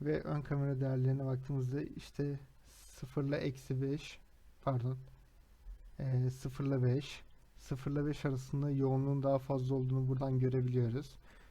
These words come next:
Yukarı baktığımızda zaten arka kameranın nasıl, e, ilerlediğini de görebiliyoruz. Böyle yani birlikte hani, e, aralarındaki ilişkiyi gösteriyor bize. Yani ön kamera arttıkça aslında arka kamerada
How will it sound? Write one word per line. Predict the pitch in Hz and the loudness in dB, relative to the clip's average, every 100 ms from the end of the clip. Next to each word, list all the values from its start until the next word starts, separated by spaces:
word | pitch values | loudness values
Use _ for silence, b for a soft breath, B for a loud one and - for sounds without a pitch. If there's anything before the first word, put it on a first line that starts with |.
| B | B
Yukarı | 135 131 151 143 | -6 0 0 2
baktığımızda | 135 131 143 139 135 | 0 0 -2 -2 0
zaten | 131 131 - | 0 0 -2
arka | 139 - - | -4 -6 -4
kameranın | 135 131 131 131 | 0 4 4 2
nasıl, | 131 131 143 | 0 -2 -4
e, | - - 139 131 | -6 -4 -2 -2
ilerlediğini | 131 135 131 127 131 131 131 | 0 0 2 4 4 4 6
de | |
görebiliyoruz. | 117 117 113 107 110 110 156 - - - | 6 4 2 0 0 0 -2 -8 -14 -6
Böyle | 135 | -2
yani | 135 135 131 123 | 0 2 2 2
birlikte | 127 131 - 143 139 B B B B B | 2 2 0 -2 -4 B B B B B
hani, | 123 120 | -4 -2
e, | 123 - 123 120 120 - | -4 -2 0 2 0 -2
aralarındaki | 131 123 127 127 127 - | 0 2 4 4 2 0
ilişkiyi | 139 127 - 135 | -4 -4 -2 2
gösteriyor | 127 113 - 123 110 | 2 2 -2 -2 -2
bize. | 101 123 143 - - - - - - - - - | -2 -4 -6 -6 -14 -20 -20 -20 -20 -20 -20 -10
Yani | 131 117 | -4 -2
ön | 135 | -2
kamera | 131 139 135 135 | 0 0 2 2
arttıkça | 131 131 - - | 0 -2 -6 -2
aslında | 135 131 - 135 | 0 -2 -4 -2
arka | 135 131 | -2 -4
kamerada | - 127 127 127 127 135 135 | -2 2 2 2 0 -2 -4